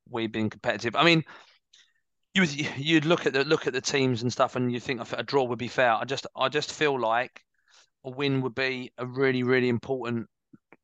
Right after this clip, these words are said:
little, little marker, and I feel we're gonna do it. I think we're gonna get back on the, I think it'll be a three one. I think we're gonna get back on it. Davison will score again. If Asal's fit, it'll be three one. If he's not fit, it,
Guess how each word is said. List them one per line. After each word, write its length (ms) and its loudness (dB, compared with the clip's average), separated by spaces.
little, 460 -6
little 240 -4
marker, 500 2
and 120 -2
I 40 -4
feel 180 -8
we're 100 -8
gonna 160 -2
do 160 -2
it. 160 -6
I 40 -14
think 180 -8
we're 80 -6
gonna 160 -2
get 260 -6
back 240 -2
on 100 2
the, 280 2
I 60 -6
think 200 -4
it'll 120 -4
be 440 -2
a 40 -16
three 340 2
one. 360 2
I 60 -16
think 200 -6
we're 60 -6
gonna 200 -2
get 140 -4
back 180 -4
on 60 -2
it. 100 -6
Davison 380 0
will 60 2
score 260 -2
again. 280 -2
If 200 2
Asal's 400 2
fit, 160 0
it'll 80 -4
be 80 -6
three 220 0
one. 400 0
If 140 -6
he's 180 -8
not 280 4
fit, 360 0
it, 160 -16